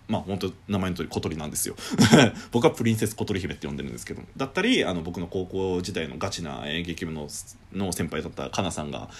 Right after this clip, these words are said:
え、先生役として出たりとか、結構、あの、あと、アイラ、コミュニティスペースアイラ富士宮のビューティー部っていう小鳥が所属してるなんかメイク集団がいるんですけれども、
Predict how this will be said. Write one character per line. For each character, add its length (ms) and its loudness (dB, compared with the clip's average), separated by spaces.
え、 80 -2
先 160 2
生 140 0
役 160 -4
と 80 -6
し 60 -4
て 120 -2
出 120 -4
た 120 -4
り 80 -6
と 100 -10
か、 180 0
結 180 -4
構、 340 0
あ 100 -6
の、 320 -6
あ 100 -2
と、 220 -2
ア 120 8
イ 60 10
ラ、 340 2
コ 100 0
ミ 80 6
ュ 20 0
ニ 60 -2
テ 60 6
ィ 60 8
ス 80 -4
ペ 100 2
ー 20 4
ス 80 0
ア 80 8
イ 40 6
ラ 100 4
富 100 -2
士 80 4
宮 240 2
の 260 -2
ビ 180 2
ュ 40 6
ー 60 2
テ 100 -2
ィ 60 6
ー 20 4
部 80 0
っ 40 2
て 180 -8
い 40 -2
う 40 -4
小 120 -8
鳥 120 4
が 60 4
所 120 2
属 200 4
し 60 4
て 100 4
る 80 6
な 80 2
ん 40 -4
か 180 -2
メ 100 6
イ 60 6
ク 80 2
集 160 6
団 140 0
が 60 -4
い 40 -2
る 80 -2
ん 60 -4
で 60 -4
す 100 -8
け 80 -6
れ 80 -4
ど 100 -6
も、 240 -4